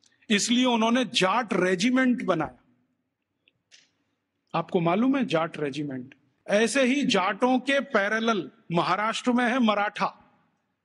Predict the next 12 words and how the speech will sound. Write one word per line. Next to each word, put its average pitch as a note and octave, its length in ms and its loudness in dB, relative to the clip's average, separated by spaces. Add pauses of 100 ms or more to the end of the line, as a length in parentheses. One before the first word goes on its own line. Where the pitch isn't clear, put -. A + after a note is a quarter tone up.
(360)
वो F#3+ 160 4
भी C4 120 -2
एक A#3 240 -2
तरह A#3 160 0
से B3 180 0
जाट F3 320 -2
ही F3 120 0
हैं। B2+ 240 -8 (440)
तो B3 100 4
मराठा G#3 480 0
रेजिमेंट A3+ 600 0
बनाया, C3+ 300 -6